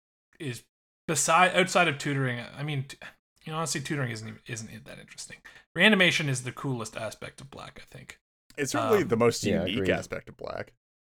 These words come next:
Speaker 1: Yeah, very, very, very, um, thematic, very interesting, and I, I, I like that there is a home for it in C D H. I mean, it's weird to say that, you know, I'm like, well, you know,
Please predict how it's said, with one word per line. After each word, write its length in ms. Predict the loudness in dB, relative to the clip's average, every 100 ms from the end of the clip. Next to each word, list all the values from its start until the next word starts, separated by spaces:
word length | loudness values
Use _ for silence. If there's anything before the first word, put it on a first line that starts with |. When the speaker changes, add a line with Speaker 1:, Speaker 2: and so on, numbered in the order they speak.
| _ _ -6
Speaker 1:
Yeah, 220 | -6 -6 -10
very, 280 | -2 -2 0
very, 380 | 2 2 2 2
very, 440 | 2 0 0 -2
um, 680 | 0 2 2 2 0 -6 -12 -18 _ -16
thematic, 760 | -10 -4 -2 -2 -4 -8 -14 _ _ _ _
very 240 | -4 -2 -2
interesting, 580 | -6 -12 -8 -6 -6 -10 -18 _ -6
and 480 | -2 0 -2 -4 -10 -4 2
I, 320 | 2 4 0
I, 180 | 0 0
I 40 |
like 360 | 0 2 0 0
that 160 | -2
there 240 | 0 0 0
is 180 | -2 -6
a 380 | -6 -6 -6 -10 _ _ _ _ _ _ -4
home 220 | 0 0
for 320 | -2 -6 -6
it 80 | -8 -10
in 140 | -12
C 220 | -10 -10
D 120 | -10 -14
H. 160 | -14 -12 0
I 80 | 4
mean, 160 | 4
it's 220 | 4 0
weird 260 | 0 2 2
to 80 | 2
say 220 | 2 4
that, 160 | 2 0
you 80 |
know, 80 | -2
I'm 160 | -2 -2
like, 140 | -6 -8
well, 100 | -12
you 100 | -8
know, 200 | -8 -12